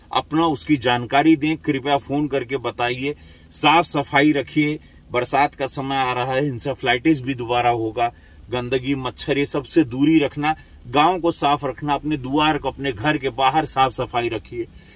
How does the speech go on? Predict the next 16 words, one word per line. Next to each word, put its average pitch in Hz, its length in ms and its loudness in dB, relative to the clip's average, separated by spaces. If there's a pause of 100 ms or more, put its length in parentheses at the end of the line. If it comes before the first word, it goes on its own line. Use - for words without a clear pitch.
(140)
ये 151 100 2
सारी 202 460 0
चीजें 147 460 0 (360)
तो 131 80 0
मैं 135 240 0
ये 139 280 2
सब 156 320 0
आप 117 240 2
लोगों 127 280 -2
से 135 140 -4
हाथ 127 280 2
जोड़ 120 260 -2
के 120 160 -4
हमारा 110 400 -4
निहोरा 120 420 -2
बा, 113 220 2